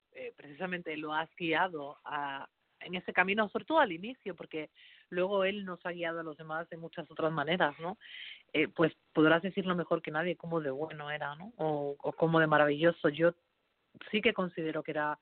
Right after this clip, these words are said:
no solo un buen mentor y un buen alumno, sino además una persona con una capacidad tremenda de enseñanza, pero que era vocacional. Y, y eso es más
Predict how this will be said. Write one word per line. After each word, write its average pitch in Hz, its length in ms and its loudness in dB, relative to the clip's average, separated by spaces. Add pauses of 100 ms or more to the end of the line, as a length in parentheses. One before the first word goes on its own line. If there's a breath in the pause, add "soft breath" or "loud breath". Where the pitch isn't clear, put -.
(840)
no 185 220 2
solo 156 280 2
un 156 100 -10
buen 147 160 -4
mentor 151 400 -6
y 151 60 -8
un 151 100 -8
buen 151 140 -6
alumno, 156 520 -6
sino 165 140 -4
además 151 280 0
una 196 140 4
persona 175 440 0 (500 soft breath)
con 165 180 2
una 202 180 6
capacidad 175 500 -2 (360)
tremenda 180 480 0
de 220 60 2
enseñanza, 190 580 -8
pero 175 200 -2
que - 80 -6
era 190 100 2
vocacional. 170 840 -4 (640 soft breath)
Y, 170 440 -2
y 170 140 2
eso 170 200 4
es 214 120 0
más 165 460 2